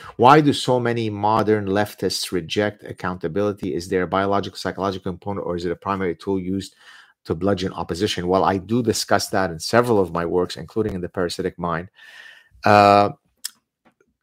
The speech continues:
the idea pathogen of social constructivism is beautiful because it basically argues that we're all born with equal potentiality, and then it's only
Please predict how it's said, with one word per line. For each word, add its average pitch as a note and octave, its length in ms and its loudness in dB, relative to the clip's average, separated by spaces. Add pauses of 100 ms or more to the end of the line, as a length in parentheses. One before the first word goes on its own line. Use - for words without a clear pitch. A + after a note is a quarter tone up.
(280)
the A#2+ 200 0
idea C#3 420 6
pathogen C3+ 680 -2
of - 180 -6
social A#2+ 420 -2
constructivism E2 1160 -2 (840)
is G#2 420 2
beautiful G#2 640 0
because F#2 520 -4 (100)
it - 420 -6 (1200)
basically G#2+ 400 2
argues F#2+ 400 -2
that F2+ 140 -2
we're F2+ 140 -4
all G2+ 260 0
born F#2+ 340 -6
with E2+ 240 -6
equal F#2+ 320 -6
potentiality, E2 1080 -8 (520)
and F#2 160 -6
then G2 260 -2
it's - 260 -10
only A#2+ 540 -4